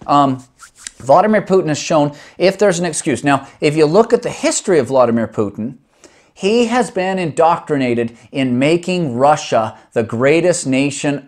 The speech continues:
again. And that's what he lives for. There's a lot of evidence there that I believe that wholeheartedly. And so he wants to make Russia the great nation it was once again. He wants to go toe-to-toe with the U S.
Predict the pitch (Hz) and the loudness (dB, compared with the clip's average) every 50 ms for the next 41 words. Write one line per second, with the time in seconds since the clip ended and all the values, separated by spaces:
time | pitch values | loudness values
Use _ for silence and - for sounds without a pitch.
0 | _ - 117 113 107 120 113 98 76 85 - _ _ _ - 135 151 175 214 254 | _ -4 -4 -2 -2 -4 -4 -4 -8 -12 -18 _ _ _ -8 -6 -2 0 0 0
1 | 269 262 247 262 247 254 151 190 220 226 208 156 131 127 156 196 196 156 - - | 0 2 2 2 2 2 0 -2 0 0 0 -2 0 2 2 2 2 0 -2 -8
2 | - - 151 135 117 101 - - - - _ - 139 135 127 - - - 120 123 | -6 -2 0 0 0 0 -2 -6 -14 -20 _ -4 -4 -4 -4 -6 -8 -8 -4 -2
3 | 151 175 220 233 233 - - _ 175 190 180 160 165 139 120 113 - - 127 120 | 2 2 2 2 0 -4 -8 _ 0 2 2 2 0 0 -2 -4 -2 0 0 0
4 | 113 113 113 123 139 156 143 135 139 139 143 131 120 127 120 - 107 127 123 110 | 2 0 0 0 0 0 0 -2 -2 -2 -2 0 2 2 2 2 2 0 0 2
5 | 113 113 107 101 95 87 87 67 - - - - _ - 139 139 139 - 160 147 | 2 2 2 2 0 -6 -12 -14 -16 -20 -20 -20 _ -6 -4 -4 0 2 4 2
6 | 135 143 - - _ _ _ 196 220 240 233 254 254 240 233 - 220 190 185 180 | 2 0 -4 -14 _ _ _ 0 0 2 4 2 2 0 0 -2 -2 0 0 0
7 | 175 - 170 175 180 175 - 185 156 139 117 110 127 151 180 196 196 - 147 151 | 0 2 2 2 2 2 -2 -4 -4 -4 -4 0 2 2 2 2 2 -2 -6 -4
8 | 165 180 165 - - 151 147 - 135 151 170 165 156 135 147 156 151 147 - 147 | -4 -4 -4 -4 -4 -6 -6 0 2 4 4 4 2 2 -2 -2 -2 -2 -4 -4
9 | 139 165 135 113 - - - - - 208 220 208 170 180 214 240 269 262 262 - | -2 -2 -2 -2 -4 -10 -16 -8 -2 0 0 2 2 2 2 2 0 -2 -4 -2
10 | 220 220 208 - - - 190 202 208 185 170 - - 202 202 175 - - - - | 0 0 0 0 -2 -2 0 0 0 0 -2 0 4 4 4 4 2 0 -8 -8
11 | _ - 170 165 170 170 160 143 156 160 147 135 107 90 98 - - | _ -2 -2 0 0 -2 -2 0 2 4 4 4 2 2 -2 -8 -14